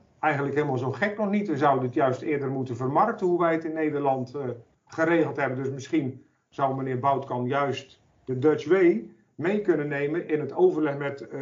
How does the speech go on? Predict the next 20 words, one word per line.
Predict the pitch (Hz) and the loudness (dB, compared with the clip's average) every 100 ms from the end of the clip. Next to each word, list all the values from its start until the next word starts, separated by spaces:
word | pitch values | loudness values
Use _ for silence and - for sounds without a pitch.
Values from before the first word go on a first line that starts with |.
| 135 | -6
zijn | 120 147 | -6 -6
Europese | 156 156 151 180 165 151 151 139 131 127 | -2 0 2 6 6 4 -2 -2 -2 -4
bondgenoten | 135 117 208 214 180 156 143 139 | -10 0 2 2 0 0 0 0
als | 127 | -4
het | - | -2
gaat | 147 131 | -2 0
over | 131 117 | -2 0
Volt | 165 190 | 0 0
en | 156 135 | -2 -2
zeggen | 139 131 | -2 -4
van, | 123 139 131 - _ _ | -4 -4 -6 -12 _ _
helemaal | - 190 180 156 | 0 2 4 2
niet | 151 | 0
zo | 147 | -2
gek | - 233 - | -2 -4 -2
zo | 220 202 185 | 0 2 2
dat | 180 175 | 0 -2
bijzonder | 175 175 196 180 | -2 0 0 0
onderwijs | - 175 165 160 160 151 | 0 0 2 4 4 0
en | - 151 135 | -4 -6 -6